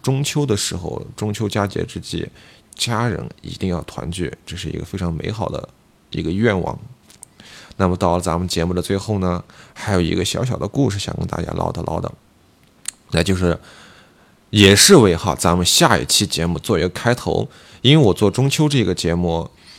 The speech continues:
其实不是想要讲中秋，是要讲跟中秋有关的一个故事。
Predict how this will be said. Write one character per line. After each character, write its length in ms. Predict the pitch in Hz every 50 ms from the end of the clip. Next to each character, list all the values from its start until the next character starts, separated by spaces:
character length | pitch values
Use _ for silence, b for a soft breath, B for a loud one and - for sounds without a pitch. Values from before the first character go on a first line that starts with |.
| B B B
其 180 | - - 120
实 140 | 120 139 160
不 180 | 143 - 110 104
是 100 | 104 117
想 220 | 107 110 98 - -
要 120 | 87 90
讲 240 | 92 - - - -
中 180 | - 101 110 110
秋， 300 | 104 - 110 104 107 110
是 180 | - - 127
要 140 | 110 98 95
讲 260 | 92 - 98 69 73 92
跟 180 | - 117 123 120
中 180 | - 135 143
秋 200 | 147 - - 139
有 120 | 101 80 73
关 280 | - - 107 107 120 127
的 80 | 117
一 140 | 95 90 95
个 120 | - 120 120
故 300 | - - 175 185 123 -
事。 240 | - - - -